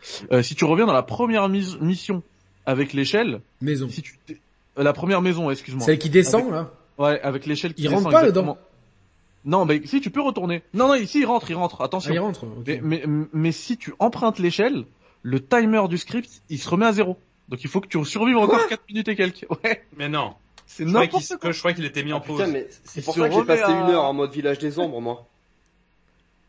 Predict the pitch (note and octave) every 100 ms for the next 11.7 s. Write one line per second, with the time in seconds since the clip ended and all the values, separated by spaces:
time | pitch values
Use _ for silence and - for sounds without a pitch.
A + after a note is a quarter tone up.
0 | _ - B2+ C3 - A#3 C#3+ C3 D3 D3
1 | D#3 D3+ - F3 F#3+ E3 F3 G3+ F3 E3
2 | D3 E3 F3 F#3+ F3+ F3 D#3+ D#3+ D#3 F3+
3 | - C#3+ D#3 E3+ E3 D#3+ E3+ D#3 C3+ B2
4 | D#3 F3 - - A2+ A2+ G#2+ A#2+ - A#2+
5 | A2+ B2+ - C#3+ C#3+ B2+ G#2 G2+ G2+ G2+
6 | G#2 G#2+ G#2+ G#2+ G#2 A#2+ B2 G#2+ G#2+ B2
7 | E3+ - _ - - - A2 C3 C3+ C3
8 | C#3 A#2 E3 F3 D#3 C#3+ C3+ - C#3 C#3+
9 | B2+ C3+ E3 - _ _ _ _ A2 -
10 | C#3 C#3 - F#3+ F3 F#3 G3 F3+ F3 F3+
11 | D3+ C3 C#3 B2 C3+ F3 -